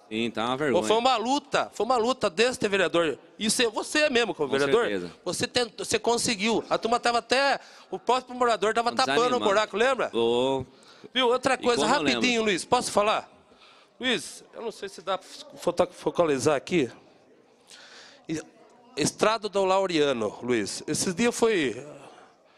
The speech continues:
Speaker 2: Pode focalizar aqui pra mim, fazendo um favor?
Speaker 1: Onde que é isso aí, vereador?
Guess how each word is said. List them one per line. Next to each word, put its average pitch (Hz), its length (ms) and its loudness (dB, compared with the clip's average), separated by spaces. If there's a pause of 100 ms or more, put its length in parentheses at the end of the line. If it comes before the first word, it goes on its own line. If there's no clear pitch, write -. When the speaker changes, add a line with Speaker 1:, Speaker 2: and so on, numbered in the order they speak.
(240)
Speaker 2:
Pode 220 160 -2
focalizar 123 520 -2
aqui 117 120 -8
pra 117 140 -6
mim, 120 100 -4
fazendo 110 240 -8
um 104 40 -10
favor? 117 340 -6 (960)
Speaker 1:
Onde 151 60 -12
que 127 80 -4
é 127 40 0
isso 120 140 -2
aí, 139 120 2
vereador? 90 300 -4